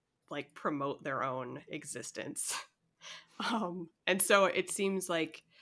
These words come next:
it's easy enough maybe to notice, like, "Okay, I, there's a tightness in my chest. I will let it go." If you don't have this, like, th-, almost this person yelling in your ear, like, "But if you let it go, something bad is <laughs> going to happen. And if you try to tell me to be quiet, something worse will happen," and that type of thing.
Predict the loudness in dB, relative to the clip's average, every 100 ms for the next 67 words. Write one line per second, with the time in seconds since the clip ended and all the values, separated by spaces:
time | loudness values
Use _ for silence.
0 | -20 _ _ -2 2 2 6 4 4 0
1 | 0 2 2 0 0 0 0 0 0 -2
2 | -2 -4 -2 -4 -4 -6 -6 -2 0 0
3 | -4 -4 -4 -2 -4 -4 -4 -4 -2 -4
4 | -2 0 2 2 0 2 2 4 4 2
5 | 2 0 2 2 2 0 -14 _ _ -4
6 | 2 4 6 4 2 0 0 0 2 4
7 | 2 4 2 2 2 2 2 2 4 4
8 | 2 8 8 10 8 6 8 10 10 12
9 | 12 12 8 6 6 8 10 10 10 4
10 | 6 8 6 4 0 0 0 -4 -4 -4
11 | -8 -12 -10 -10 8 12 12 12 8 10
12 | 10 12 10 10 8 8 6 6 8 8
13 | 8 6 6 6 8 6 4 2 4 6
14 | 6 4 0 0 0 0 -2 -6 -10 -10
15 | -10 -12